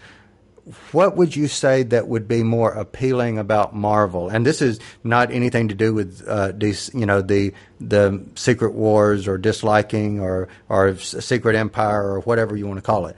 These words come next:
Um, this is just comics in general. What do you think makes Marvel for a new reader more, uh,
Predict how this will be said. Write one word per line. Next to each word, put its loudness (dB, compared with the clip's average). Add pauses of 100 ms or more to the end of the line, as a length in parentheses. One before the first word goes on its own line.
(260)
Um, 2 (360)
this -2
is -10
just -2
comics 0
in 0
general. 0 (800)
What 2
do 0
you 2
think 0
makes 0 (160)
Marvel 0 (880)
for -2
a 2
new 0
reader 0
more, 0 (2000)
uh, 2